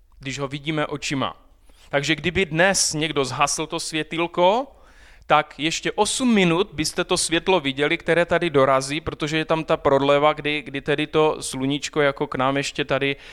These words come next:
nějakým způsobem může dorazit. A je zajímavé, že od nejbližší hvězdy, kterou je Proxima Centauri, eh, kterou vůbec dokážeme vidět, tak si představte, že k nám na Zemi toto světlo letí čtyři roky.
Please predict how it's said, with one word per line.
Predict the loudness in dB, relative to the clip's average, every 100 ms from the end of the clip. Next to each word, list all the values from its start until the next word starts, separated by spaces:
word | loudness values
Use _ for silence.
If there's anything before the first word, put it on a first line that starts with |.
| -6
nějakým | -2 -2 -2 -8
způsobem | -8 -8 -6 0 0 0 -4
může | -6 -2 0
dorazit. | 2 2 0 -2 -8 -16 -20 -20 -20 -20 -20 2
A | 4 6
je | 4 2
zajímavé, | 6 4 6 6 8 8 6 2 -16 _ _ _ -20 -6
že | -2
od | 0 2
nejbližší | 2 0 -2 0 0
hvězdy, | 2 4 4 4 -2 -6
kterou | -2 2 4
je | 4 2
Proxima | 2 0 0 2 2
Centauri, | 2 0 4 6 6 4 2 -4 -12 -20 -20 -4
eh, | 0 0
kterou | 0 2 4 4
vůbec | 2 0 2
dokážeme | 0 0 0 0 -2 -2
vidět, | -2 2 2 2 -4 -20 2
tak | 2 2 -4
si | -8
představte, | -6 -6 0 0 0 0
že | 0 0
k | 0
nám | 2 2 4
na | 2
Zemi | 2 2 2
toto | 0 0 4 4 4
světlo | 2 2 4 4 6
letí | 4 2 0 0 -6
čtyři | -6 0 2 4 4
roky. | 2 2 -4 -12